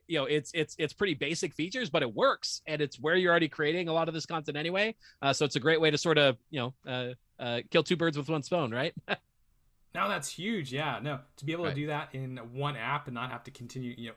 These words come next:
Speaker 2: add another subscription on top of what you're already paying for. Yeah,
Speaker 1: Right.
Speaker 2: Canva is, Canva is a, a great, a great tool for that. That's
Speaker 1: Right.
Speaker 2: exciting.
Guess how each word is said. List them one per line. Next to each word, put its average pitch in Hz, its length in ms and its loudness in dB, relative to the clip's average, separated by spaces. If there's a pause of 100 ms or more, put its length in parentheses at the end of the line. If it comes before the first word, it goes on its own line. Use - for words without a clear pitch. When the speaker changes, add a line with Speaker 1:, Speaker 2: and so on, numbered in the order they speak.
(100)
Speaker 2:
add 151 160 4
another 143 240 -2
subscription 135 480 -8
on 127 60 -6
top 127 160 -8
of 131 80 -8
what 127 100 -6
you're 120 100 -8
already 120 140 -6
paying 120 240 -12
for. 127 140 -12
Yeah, 131 80 -12 (340)
Speaker 1:
Right. 190 160 -4
Speaker 2:
Canva 131 140 -6
is, - 240 -14 (280)
Canva 127 180 -8
is 120 100 -8
a, 117 340 -14 (380)
a 127 80 -8
great, 123 260 -4 (140)
a 127 40 -8
great 117 300 -10
tool 117 240 -12
for 110 120 -12
that. 107 260 -12 (280)
That's 277 240 0
Speaker 1:
Right. 214 100 -2
Speaker 2:
exciting. 196 320 -2